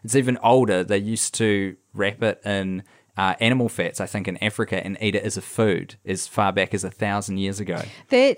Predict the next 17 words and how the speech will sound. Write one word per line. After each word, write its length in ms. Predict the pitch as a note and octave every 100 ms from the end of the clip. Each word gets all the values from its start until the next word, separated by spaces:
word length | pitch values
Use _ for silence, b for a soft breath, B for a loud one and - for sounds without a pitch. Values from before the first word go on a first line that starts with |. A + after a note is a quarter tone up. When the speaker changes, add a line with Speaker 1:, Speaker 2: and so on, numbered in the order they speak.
| -
Speaker 2:
is 160 | B3 A3
interesting 560 | A3 - G#3+ - E3+
because, 460 | E3+ F3+ - G#3+ F3+
by 220 | - F#3
contrast, 720 | - - C4+ C#4+ - D3+ D#3 G#3+
we've 100 | G3+
got 140 | -
this 180 | F3 -
tree 400 | - - A3+ F#3+
called 260 | - F3 E3
a 60 | E3
medlar, 540 | F#3 G#3 F3 - D#3
which 180 | - -
is 140 | E3+
a 60 | D#3+
fruit 420 | - G#3 G3 - -
tree, 420 | - E3+ B2+